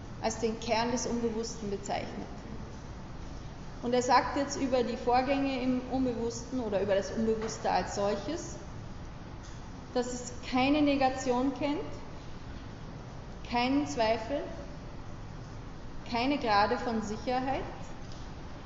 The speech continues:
sondern nur mehr oder weniger stark besetzte Inhalte. Die Besetzungen können von einer Vorstellung an eine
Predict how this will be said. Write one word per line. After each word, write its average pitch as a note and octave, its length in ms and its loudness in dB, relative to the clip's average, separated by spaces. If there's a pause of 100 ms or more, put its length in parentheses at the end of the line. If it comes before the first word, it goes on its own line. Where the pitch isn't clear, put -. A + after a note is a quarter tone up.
(640)
sondern B3 440 4
nur C#4+ 120 6
mehr B3 360 4 (200)
oder G#3 220 2
weniger A#3+ 380 2
stark - 400 -2
besetzte G#3 680 -2 (560)
Inhalte. B3 580 0 (2750)
Die A3 60 -6
Besetzungen C4+ 760 4
können A#3+ 360 4
von A3 240 2
einer B3 560 2 (1120)
Vorstellung A#3 640 8 (100)
an A3+ 140 0
eine A3 180 2